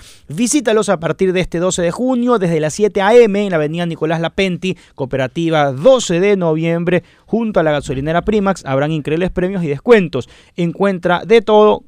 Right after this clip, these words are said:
con precios increíbles: varillas, cubiertas, cemento, herramientas eléctricas, iluminación led, acabados para baños y cocina, pinturas, de todo y más. Comisariato del Constructor, un mundo de construcción más cerca de ti.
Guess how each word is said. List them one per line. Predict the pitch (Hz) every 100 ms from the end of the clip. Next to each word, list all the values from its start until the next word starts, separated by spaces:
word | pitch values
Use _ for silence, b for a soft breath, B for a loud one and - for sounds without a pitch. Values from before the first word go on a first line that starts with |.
| -
con | 135
precios | 127 143 151 139
increíbles: | 180 180 247 226 214 208
varillas, | - 143 160 143
cubiertas, | - 147 156 135
cemento, | 131 147 143
herramientas | 131 131 135 131
eléctricas, | 147 135 135 127
iluminación | 127 123 117 139
led, | 147 165 -
acabados | 156 - 143 165
para | - 139
baños | 151 143
y | 143
cocina, | 131 202 196 190 B B B
pinturas, | - 220 196 294 294 254 196 -
de | 147 170
todo | - 294 320 302 -
y | 262
más. | 220 151 131 - b
Comisariato | - 180 214 151 196 156
del | 131
Constructor, | 127 127 - 143 - 294 269 -
un | 127 117
mundo | 113 123
de |
construcción | 131 185 233 220 208 254 226 B B
más | 170 180 -
cerca | - 170 160 143 156 151
de | 131 147 143
ti. | - 104 92